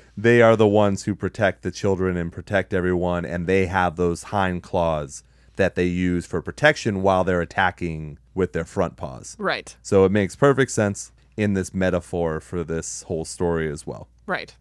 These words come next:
Speaker 1: And obviously, Logan is Wolverine, so his whole demeanor and everything is still there, where he doesn't really want to help anyone else right now.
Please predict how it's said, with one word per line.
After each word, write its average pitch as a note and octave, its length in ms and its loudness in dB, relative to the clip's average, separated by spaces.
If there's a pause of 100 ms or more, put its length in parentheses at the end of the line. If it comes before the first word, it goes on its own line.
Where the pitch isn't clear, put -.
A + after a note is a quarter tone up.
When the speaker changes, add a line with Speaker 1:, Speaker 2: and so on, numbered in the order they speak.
(140)
Speaker 1:
And A2+ 140 4
obviously, B2 760 4 (260)
Logan A2+ 600 6
is A#2 320 2
Wolverine, A#2+ 640 0 (220)
so A2 320 2
his G#2+ 380 -2
whole A#2+ 680 0 (220)
demeanor A2+ 640 0
and G2+ 100 0
everything G2+ 400 2
is F#2+ 100 -4
still G#2+ 260 2
there, A2 340 4
where F#2+ 340 4 (300)
he A2 240 -6
doesn't A#2+ 440 4
really A#2+ 280 8
want G#2 220 2
to F#2 40 0
help A2+ 320 2
anyone G2 380 2
else G2+ 260 2
right F2+ 220 2
now. E2+ 420 -2